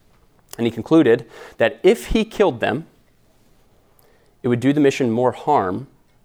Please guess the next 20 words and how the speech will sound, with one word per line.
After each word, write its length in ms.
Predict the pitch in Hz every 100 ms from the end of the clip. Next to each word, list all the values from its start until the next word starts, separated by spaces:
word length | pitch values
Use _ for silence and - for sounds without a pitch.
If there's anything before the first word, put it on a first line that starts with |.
| _ _ _ _ _
than 100 | -
if 140 | 107 -
he 80 | 107
allowed 420 | 98 104 127 113
them 340 | 101 98 104 _ -
to 80 |
take 320 | - - 104 -
his 220 | 98 92
life. 320 | 95 - _ _ _ _ _ _ _ _ _ _ _ _ _ _ _ _ _ _ _ _ _ _ _ _ _
So, 440 | - 107 98 110 _ _ _ _ _ _
as 140 | - 107
a 40 |
lamb 560 | 98 101 110 120 135 143 _ _ _ _
led 240 | 110 107 120
to 80 | 123
the 80 | 123
slaughter, 440 | - 104 95 104 _ _ _ _ _ _ _ _ _ _ _ _ _ - -
he 80 | 117
allowed 360 | 101 101 107 98
them 280 | 95 101